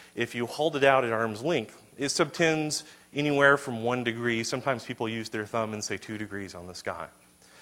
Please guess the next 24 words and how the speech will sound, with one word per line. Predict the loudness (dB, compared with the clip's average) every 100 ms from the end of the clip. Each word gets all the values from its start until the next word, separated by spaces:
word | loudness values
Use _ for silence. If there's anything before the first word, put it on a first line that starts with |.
| -20 -20 _
So | 2 4 6 2 -4 -10
you | 0 2
have | 2
a |
degree. | -2 -6 0 0 0 -4 -12 -20 _ _
Each | -8 -4
degree | -4 0 2 2
has | 0 -2
sixty | -4 -6 -4 -4
arc | -2 -4 -6
minutes | -6 -6 -6 -10 -14
in | -14
it, | -16 -16 _ -20 -20 _ -6
and | -4 -4
each | -6 -8 -12
s-, | -12 -12 0
arc | 2 2
minute | -2 0 -2
has | -2 -2
sixty | -2 -4 -6 -10 -12 -12 _ _
arc | -4 -4
seconds | -2 -2 -2 -8 -12
in | -14
it. | -18